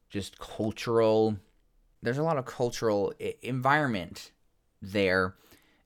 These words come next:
uh, that people grow up with and don't necessarily think about, uh, because it's, it's so much of,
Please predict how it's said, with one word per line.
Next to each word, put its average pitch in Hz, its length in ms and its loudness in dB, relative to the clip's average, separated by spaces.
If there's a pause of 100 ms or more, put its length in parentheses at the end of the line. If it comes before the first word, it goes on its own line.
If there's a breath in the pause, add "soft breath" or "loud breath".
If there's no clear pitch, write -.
uh, 101 140 0
that 98 300 2
people 120 560 2 (400)
grow 107 320 2
up 120 200 0
with 95 380 2
and 92 240 -4
don't 98 200 -2
necessarily 90 840 -2 (540)
think - 380 -2
about, 147 500 -6 (1500 soft breath)
uh, 95 180 -2
because 135 420 -2
it's, - 380 -4
it's 110 220 2
so 110 280 0
much 101 340 -2
of, 90 380 -4